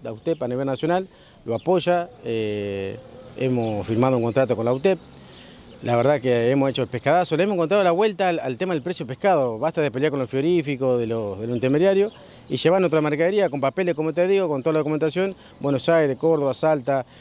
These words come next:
eh, y poder, eh, volcar este, el precio a los pescadores, ¿no? Porque un, hoy un sablo, hoy lo están pagando cuarenta pesos. Un sablo hoy,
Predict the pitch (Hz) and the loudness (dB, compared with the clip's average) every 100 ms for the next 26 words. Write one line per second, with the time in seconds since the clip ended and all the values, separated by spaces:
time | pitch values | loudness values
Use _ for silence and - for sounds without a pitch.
0 | - - - 127 123 139 131 - 131 160 | -20 -18 -6 -2 0 0 -2 0 2 2
1 | 185 156 139 127 120 160 165 151 151 135 | 4 2 2 0 0 2 2 0 -2 -2
2 | 117 143 170 - 165 143 127 120 117 120 | -2 0 0 2 2 4 2 0 -2 -4
3 | - 135 180 151 160 131 139 202 - 220 | 0 2 2 2 0 0 0 0 2 2
4 | 202 220 220 196 226 139 - - 139 160 | 2 2 2 4 2 2 -6 -10 -4 -2
5 | 135 165 151 139 147 135 135 101 - 165 | 0 -2 0 0 0 -2 -4 -6 -6 -4
6 | - 175 165 196 180 | 0 0 2 2 0